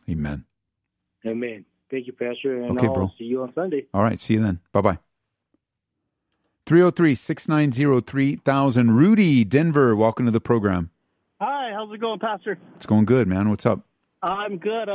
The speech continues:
Speaker 3: I just wanna ask for prayer. Me and my wife had a, just a sudden urge to wanna adopt, and today
Speaker 1: Oh, wow.
Speaker 3: we are encountering our first, uh, kind of orientation to make this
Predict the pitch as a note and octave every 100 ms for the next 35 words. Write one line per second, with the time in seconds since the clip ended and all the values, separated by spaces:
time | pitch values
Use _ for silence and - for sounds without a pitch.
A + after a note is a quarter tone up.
0 | G3+ G3+ A3 G#3+ A3 G#3+ G#3+ G3+ G3 G#3
1 | G3+ E3 - A#3 A3+ D3+ C#3 - - -
2 | - F#3 F#3 F3+ F3 F#3 F#3+ - F#3+ F3+
3 | E3 D3+ C3 _ _ _ _ _ _ -
4 | F3 E3+ - F3+ F3+ F3 F3+ F#3 - _
5 | F3+ E3+ F#3 G3 E3+ D3+ G3 - - E3
6 | - D#3+ F3+ G#3 F#3 G3+ F#3 F3 E3+ D#3+
7 | D#3 F#3+ F3+ F3+ F3+ E3 D#3+ - G3 F#3
8 | - _ - E3+ E3 - F#3+ F3+ E3+ F3
9 | E3 D#3 F#3+ F#3 G3+ G3+ G3+ _ _ -
10 | _ - - - F#3 F3+ F3 -